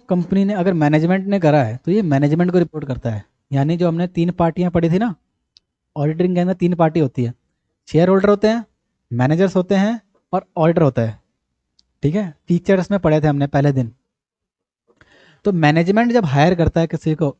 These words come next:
इंटरनल ऑडिट करने के लिए तो इंटरनल ऑडिटर का, आ, ऑब्जेक्टिव क्या होता है? उस मैनेजर को रिपोर्ट करना कि भैया ये लो सर मैनेजर जी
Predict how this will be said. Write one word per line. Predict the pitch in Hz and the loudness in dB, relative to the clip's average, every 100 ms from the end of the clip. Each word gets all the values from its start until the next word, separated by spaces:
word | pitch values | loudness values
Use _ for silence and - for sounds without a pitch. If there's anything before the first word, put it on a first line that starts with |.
| 160 | -6
इंटरनल | 156 - 170 180 190 - _ _ - | -6 -2 0 0 -2 -6 _ _ -4
ऑडिट | 151 170 | -4 -4
करने | 170 147 160 | -2 -2 -2
के | 156 156 | -2 0
लिए | 127 147 110 - _ _ _ _ - | 2 2 0 -4 _ _ _ _ -2
तो | 202 247 - _ _ _ - | 0 0 -4 _ _ _ -6
इंटरनल | 170 175 _ 190 196 226 208 170 | -4 -4 _ 0 2 0 -2 -2
ऑडिटर | 170 180 208 160 110 _ _ _ _ _ _ _ _ _ - | 0 2 2 2 -2 _ _ _ _ _ _ _ _ _ 0
का, | 185 170 113 _ _ _ _ _ _ _ _ _ _ - | 4 4 0 _ _ _ _ _ _ _ _ _ _ -2
आ, | 143 135 127 123 110 113 _ - | 0 2 0 -4 -6 -10 _ -10
ऑब्जेक्टिव | 143 170 - 202 | -4 -2 0 0
क्या | 202 | 0
होता | 190 185 | 0 0
है? | 285 269 _ - | -4 -4 _ -6
उस | 226 165 | -4 0
मैनेजर | 143 151 170 190 | 0 2 2 2
को | 196 | 2
रिपोर्ट | 190 180 170 | 2 2 0
करना | 156 143 135 | 0 0 0
कि | 175 | -2
भैया | 147 165 190 | 0 2 2
ये | 170 | 4
लो | 170 | 2
सर | 151 185 202 | 2 0 0
मैनेजर | 143 147 156 | 0 0 0
जी | 151 | 0